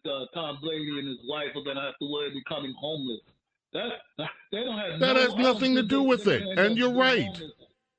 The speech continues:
Speaker 2: You're right. No one said they're gonna have to worry about being homeless. But guess what? This may surprise people too. There might be, I'm not saying there are, because I won't, I wouldn't take such a naive view of it.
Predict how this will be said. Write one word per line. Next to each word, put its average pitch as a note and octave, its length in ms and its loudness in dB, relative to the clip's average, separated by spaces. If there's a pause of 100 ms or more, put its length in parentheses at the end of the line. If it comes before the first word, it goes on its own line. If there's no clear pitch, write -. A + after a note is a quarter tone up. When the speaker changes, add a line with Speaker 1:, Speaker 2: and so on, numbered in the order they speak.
(540)
Speaker 2:
You're B3+ 160 4
right. B3+ 440 2 (380)
No A3 160 6
one C4 140 4
said B3 220 2
they're A#3+ 140 4
gonna A3 180 4
have G3 180 4
to F#3+ 80 2
worry F3+ 180 6
about E3 300 4
being D3+ 180 4
homeless. C3+ 400 4
But E3 200 -2
guess G#3+ 260 2
what? D#3 280 2 (580)
This G3+ 220 2
may G#3 180 4
surprise E3+ 460 2
people G3 320 -2
too. D3 360 0 (320)
There A#3 200 6
might F#3+ 380 2
be, A#2 380 4 (140)
I'm D3+ 140 4
not E3+ 160 4
saying D3+ 280 4
there A2+ 220 4
are, A#2+ 360 4
because C3 300 2
I C3+ 80 6
won't, C3+ 260 2
I C3 80 4
wouldn't B2+ 260 2
take C#3+ 160 0
such - 180 -6
a A2 60 2
naive A#2 440 4
view A#2 280 2
of F2+ 120 2
it. F#2+ 140 -2